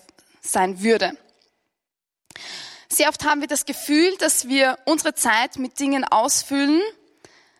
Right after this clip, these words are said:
aber dass die Zeit trotzdem nicht optimal genützt ist. Warum?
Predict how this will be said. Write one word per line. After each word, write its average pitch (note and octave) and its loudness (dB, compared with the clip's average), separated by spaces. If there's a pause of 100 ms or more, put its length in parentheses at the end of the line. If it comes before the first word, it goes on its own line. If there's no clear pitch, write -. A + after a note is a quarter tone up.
(140)
aber B3 0
dass C4 -2
die B3+ -8
Zeit A#3+ 2
trotzdem C4 0
nicht C#4+ 0
optimal G#3+ 0
genützt A#3 0
ist. - -6 (560)
Warum? A#3+ 4